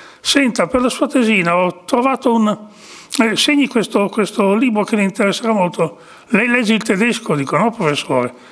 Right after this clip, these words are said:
in una settimana impara, dunque." Le-, <laughs> Raimondi poi ha negato, il maledetto, ha negato questa,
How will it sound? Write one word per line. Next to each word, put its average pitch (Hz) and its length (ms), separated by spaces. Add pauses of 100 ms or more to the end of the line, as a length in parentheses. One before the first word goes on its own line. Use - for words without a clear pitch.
in - 120
una 226 100
settimana 269 420
impara, 139 480
dunque." 156 380
Le-, 151 160
<laughs> - 1400 (540)
Raimondi 247 340
poi 247 140
ha 220 100
negato, 151 800
il 147 100
maledetto, 135 480
ha - 20
negato 160 540
questa, - 480